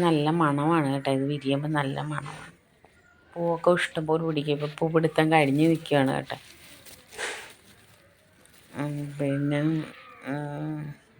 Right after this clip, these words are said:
നമ്മുടെ ഇത് ദേ കണ്ടോ, അതിൽ നിന്നൊക്കെ ഒടിച്ചു കുത്തി വെച്ചതാണ് കേട്ടോ ഇത്. അന്നേരം നമ്മുടെ ചാനൽ എല്ലാവരും ഒന്ന് പോയി കാണണേ, സബ്സ്ക്രൈബ് ചെയ്യണേ,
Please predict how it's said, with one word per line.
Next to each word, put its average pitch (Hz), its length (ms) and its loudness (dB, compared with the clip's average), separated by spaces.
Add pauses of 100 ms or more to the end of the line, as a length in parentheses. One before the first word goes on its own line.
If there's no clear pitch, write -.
നമ്മുടെ 156 300 -4 (960)
ഇത് 151 160 -2 (760)
ദേ 151 100 -2 (240)
കണ്ടോ, 151 260 2
അതിൽ 147 140 -2
നിന്നൊക്കെ 151 300 -2
ഒടിച്ചു 151 260 -4
കുത്തി 139 240 -4
വെച്ചതാണ് 147 480 -4
കേട്ടോ 143 280 -8
ഇത്. 139 140 -8 (1120)
അന്നേരം 170 560 0 (1600)
നമ്മുടെ 165 320 0
ചാനൽ 156 360 4 (100)
എല്ലാവരും 160 320 4
ഒന്ന് 156 160 2
പോയി 151 140 0 (100)
കാണണേ, 147 340 0 (160)
സബ്സ്ക്രൈബ് 151 500 -4
ചെയ്യണേ, 139 320 2